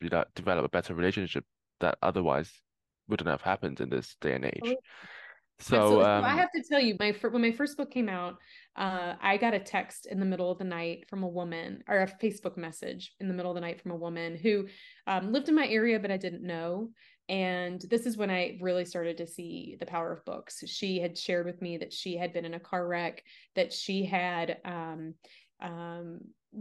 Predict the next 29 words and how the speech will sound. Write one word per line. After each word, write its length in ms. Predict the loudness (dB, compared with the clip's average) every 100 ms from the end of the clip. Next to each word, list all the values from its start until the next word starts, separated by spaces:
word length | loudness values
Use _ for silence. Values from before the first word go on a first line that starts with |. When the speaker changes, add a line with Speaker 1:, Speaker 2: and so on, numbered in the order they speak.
| -2
Speaker 2:
been 540 | 2 2 2 -2 -4 -4
dealing 340 | -2 -2 -2
with 140 | -4
some 200 | -4 -8
therapy. 800 | -4 0 2 0 -2 -4 -4 -6 -8
She 300 | -8 -6 -4
was 160 | -4
a 120 | -4 -8
single, 800 | -8 -2 0 2 2 4 2 -2
um, 240 | -8 -10
parent, 640 | -10 -6 -4 -2 -4 -6 -8 -20 -20 -12
uh, 300 | -6 -2 -2 0
with 180 | 0 2
a 280 | 0 0
job 580 | -2 -2 -2 0 -2 0
that 160 | -4 -4
was, 560 | -4 -4 -4 -6 -10 -10
um, 580 | -8 -6 -8 -8 -12 -14 _ _ -6
you 120 | -4
know, 320 | -4 -8 -10
uh, 360 | -10 -8 -8 -10 -10 -2
income-based. 800 | -2 0 0 2 0 -2 -6 4
It 100 | 6
was 140 | 8
just 160 | 6 4
a, 220 | 2 2 4
a 160 | 6 8
hard 260 | 6 6
situation, 680 | 2 0 2 2 2 -4 -4